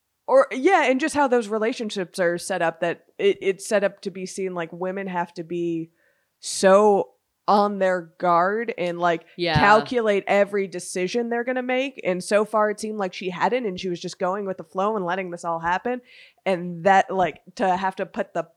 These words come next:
Speaker 1: pause on that
Speaker 2: Yeah.
Speaker 1: in such a way because, uh, men, uh, throughout history and time and forever have,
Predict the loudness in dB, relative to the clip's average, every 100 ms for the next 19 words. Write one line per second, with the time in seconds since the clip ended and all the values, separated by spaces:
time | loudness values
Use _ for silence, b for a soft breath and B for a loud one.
0 | _ _ -4 2 4 4 2 0 0 -2
1 | -2 -6 _ _ -8 -4 -2 0 0 0
2 | -2 0 2 2 0 -2 -6 0 0 0
3 | -4 -16 _ _ _ -4 0 2 0 -4
4 | -14 -18 -8 -2 0 0 -4 -10 -16 -14
5 | -4 2 2 2 -2 -6 0 0 0 -4
6 | -10 -8 -6 -6 -6 -6 -6 -4 -4 -4
7 | -6 -8 -4 -4 -2 -4 -4 -4 -6 -8